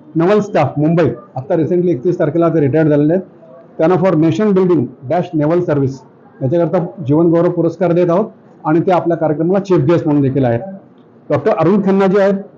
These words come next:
for corporate world आणि फार्मा सेक्टर करता देत आहोत. मीना शहा आपल्या जनसेवा फाउंडेशनचं आहेत, rehabilitation of senior citizens,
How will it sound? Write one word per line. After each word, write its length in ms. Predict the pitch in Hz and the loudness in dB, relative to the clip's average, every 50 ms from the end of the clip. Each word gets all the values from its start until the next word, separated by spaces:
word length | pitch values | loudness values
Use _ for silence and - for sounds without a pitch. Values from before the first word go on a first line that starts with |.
| - - - 165 | -20 -14 -6 -6
for 100 | 160 160 - 151 | -6 -4 -2 -2
corporate 440 | 151 147 151 196 196 190 180 175 | -2 -2 -2 -2 -2 -2 0 0
world 160 | 175 175 175 170 | 0 0 0 0
आणि 240 | 165 170 185 214 208 - - | 0 0 0 -2 -2 -2 -2
फार्मा 240 | 165 170 175 190 175 | 0 0 2 2 0
सेक्टर 320 | - 180 147 - 156 143 | 0 0 -2 -2 -2 -2
करता 240 | 131 151 135 135 135 | -2 0 0 0 0
देत 120 | 127 131 123 | 0 0 0
आहोत. 160 | 135 156 180 - - - - - - - - 147 | 0 -2 -4 -4 -10 -20 -20 -20 -16 -8 -2 0
मीना 220 | 147 160 190 196 190 | 2 2 4 2 2
शहा 400 | 190 196 175 175 190 208 208 196 - - - - | 2 2 2 2 2 0 0 -2 -6 -12 -18 -12
आपल्या 200 | - 139 160 156 | -8 -4 -2 0
जनसेवा 380 | 139 147 151 175 175 175 180 180 | 0 2 2 0 2 2 0 0
फाउंडेशनचं 580 | 147 160 156 156 170 151 - 170 170 160 175 | 2 2 0 0 0 0 0 0 0 0 0
आहेत, 140 | 160 160 190 - - - - - - - - - | 0 0 0 -4 -6 -14 -20 -20 -20 -14 -8 -4
rehabilitation 640 | 139 156 190 196 180 170 185 180 185 170 185 190 190 | 0 2 2 4 4 2 2 2 0 0 0 0 -2
of 80 | 185 - - 170 | -2 -2 -2 -2
senior 180 | 156 175 175 156 | 0 0 0 0
citizens, 400 | 170 170 160 170 156 175 190 208 | 0 0 0 0 0 0 0 -2